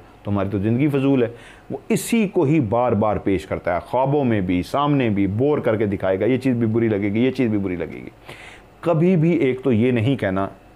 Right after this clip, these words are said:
नेगेटिव बात अपने लिए, कभी नहीं कहना, "आज से चेंज कर लीजिए, मेरी ज़िंदगी फजूल है, मैं तो कुछ कर ही नहीं सकता, मेरा क्या होगा, नहीं, मुझे तो नहीं लगता मेरा कुछ हो।" नो, नाउमीदी क्यों? आज से पहली बात, नाउमीदी अपने अंदर से ख़त्म कीजिए। एक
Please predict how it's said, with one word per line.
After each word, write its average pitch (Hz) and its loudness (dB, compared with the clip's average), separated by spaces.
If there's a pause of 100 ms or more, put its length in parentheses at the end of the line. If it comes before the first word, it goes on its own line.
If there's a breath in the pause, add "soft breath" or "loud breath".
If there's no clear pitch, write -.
(300)
नेगेटिव 92 -2
बात 80 -4
अपने 82 -8
लिए, 69 -12 (360)
कभी 180 2
नहीं 123 0
कहना, 69 -6
"आज 113 -2
से 123 0
चेंज 120 -2
कर 95 -2
लीजिए, 76 -10 (720)
मेरी 107 0
ज़िंदगी 104 0
फजूल 101 0
है, 104 2
मैं 101 0
तो 101 0
कुछ 98 -2
कर 110 0
ही 113 -2
नहीं 107 -2
सकता, 92 -4
मेरा 127 2
क्या 101 -2
होगा, 87 0
नहीं, 120 -2
मुझे 123 0
तो 120 -4
नहीं 123 0
लगता 101 -2
मेरा 95 0
कुछ 85 -8
हो।" 80 -6
नो, 165 0 (420)
नाउमीदी 117 0
क्यों? 92 -6 (880 loud breath)
आज 139 0
से 131 -2
पहली 135 0
बात, 110 0
नाउमीदी 104 0
अपने 87 -4
अंदर 80 -6
से 73 -16
ख़त्म 76 -10
कीजिए। - -16 (1040)
एक 90 -6